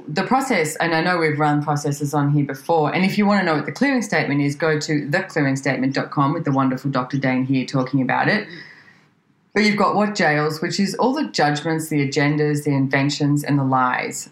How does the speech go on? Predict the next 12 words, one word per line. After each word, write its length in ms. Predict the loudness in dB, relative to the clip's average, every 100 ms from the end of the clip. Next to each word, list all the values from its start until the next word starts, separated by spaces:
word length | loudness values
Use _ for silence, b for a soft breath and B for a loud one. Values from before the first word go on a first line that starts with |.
| -2
are 80 | 0
you 160 | 2
using 560 | 2 2 0 2 0 0
to 140 | -2
create 260 | 0 0 2
the 80 | 0
dominance 600 | 2 0 0 -2 -4 -2
of 300 | 0 0 -4 -2
E, 340 | 2 2 2 0
which 240 | -2 -2
is 180 | -4 -2
the 220 | -2